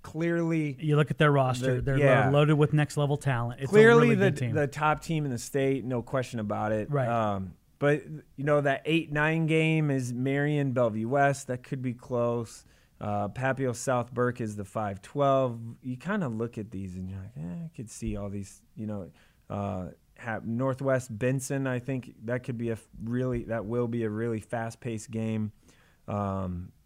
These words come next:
Speaker 1: that's at seven o'clock on Monday. So you look at it, really, you think kinda chalk, and definitely Millard South is, without question, the favorite to win it. Um,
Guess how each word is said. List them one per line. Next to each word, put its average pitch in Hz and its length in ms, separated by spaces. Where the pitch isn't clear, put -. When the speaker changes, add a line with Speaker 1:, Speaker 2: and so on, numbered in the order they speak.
Speaker 1:
that's 110 220
at 90 100
seven 107 380
o'clock 104 520
on 101 160
Monday. 104 720
So 101 460
you 143 120
look 175 180
at 160 180
it, 139 100
really, 147 340
you 131 180
think 151 440
kinda 127 240
chalk, 123 580
and 113 240
definitely 117 460
Millard 110 320
South 107 360
is, 98 420
without 120 380
question, 104 560
the 113 80
favorite 113 340
to 104 100
win 104 180
it. 104 180
Um, 101 440